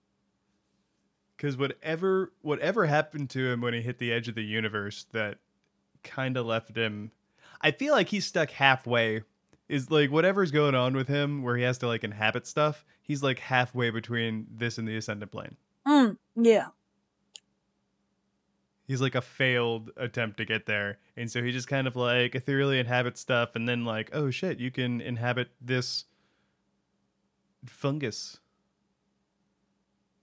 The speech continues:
Speaker 1: And then control people with the fungus. I think they even, I think even one of the Triumphs makes, makes reference to it, but it's, it's kinda like katydids.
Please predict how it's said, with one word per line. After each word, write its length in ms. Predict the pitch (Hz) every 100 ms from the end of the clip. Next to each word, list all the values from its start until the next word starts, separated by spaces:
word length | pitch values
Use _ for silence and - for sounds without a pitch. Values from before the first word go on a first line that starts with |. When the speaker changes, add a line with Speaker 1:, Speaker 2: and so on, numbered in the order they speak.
| _ _ _ _ _ _ _ _
Speaker 1:
And 120 | - 117
then 100 | 107
control 380 | 104 - 151
people 280 | 135 123 110
with 100 | 104
the 80 | 107
fungus. 580 | - 110 110 104 - - _ _ _ _ _ _ _ _ _ _ _ _ _ _ _ _ _ -
I 60 |
think 180 | 117 220
they 80 | 208
even, 200 | 127 107
I 40 |
think 200 | 113 175
even 180 | 117 104
one 120 | 101
of 60 | 101
the 80 | 98
Triumphs 440 | - 104 101 98
makes, 300 | 107 101 - - _ _
makes 300 | 113 107 -
reference 360 | 110 104 110 -
to 140 | 117
it, 80 | 110
but 100 | 120
it's, 160 | 120 -
it's 140 | 139
kinda 240 | - 165 165
like 160 | 101
katydids. 560 | - 123 107 104 -